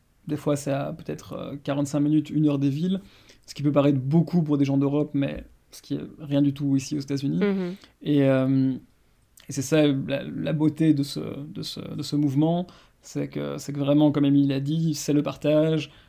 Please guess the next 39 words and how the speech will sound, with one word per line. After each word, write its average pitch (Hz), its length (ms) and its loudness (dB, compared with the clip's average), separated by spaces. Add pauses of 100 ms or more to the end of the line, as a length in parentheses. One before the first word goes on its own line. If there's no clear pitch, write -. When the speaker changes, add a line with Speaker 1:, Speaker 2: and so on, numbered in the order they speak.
(140)
Speaker 1:
On 151 60 -4
a 143 80 2
eu 147 60 4
des 147 80 6
gens 143 180 6
qui 139 160 -2
nous 135 160 2
ont, 135 300 4
euh, 143 80 -2
évidemment 139 320 0
offert 143 240 -4
des 143 80 0
bières, 151 680 4
qui 139 120 -6
ont 139 80 -2
été 139 160 -2
nous 139 120 0
acheter 143 440 0
de 139 40 -2
la 135 120 2
glace 143 340 2
quand 139 140 -2
nous, 143 280 4
euh, 131 200 -8 (480)
euh, - 220 -12
voilà, 147 140 -4
on - 40 -4
n'avait 73 140 -4
pas 151 100 -2
spécialement 143 240 2
envie 135 120 2
de 135 60 2
bouger 135 300 4
le 147 80 6
van. 156 480 2 (500)
Euh, 139 640 -4
donc 147 240 -6
c'était 139 220 -8
toujours 156 600 2